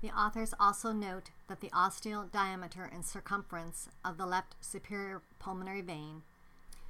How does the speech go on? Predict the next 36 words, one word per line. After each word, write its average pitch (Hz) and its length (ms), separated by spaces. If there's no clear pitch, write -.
was 208 180
shorter 240 320
in 185 180
those 185 260
that 170 140
underwent 170 460
carina 175 480
ablation. 160 600
The 233 60
authors 262 300
posit 180 480
that 190 140
an 185 120
epicardial 214 600
connection 185 440
between 180 260
the 180 80
right-sided 185 480
pulmonary 196 600
venous 190 320
carina 175 520
and 175 120
right 165 200
atrium 170 380
may 185 140
be 190 140
one 175 200
of 202 80
the 226 80
mechanisms 175 720
for 196 100
which 180 240
carinal 175 460
ablation 170 460
is 151 80
required 175 560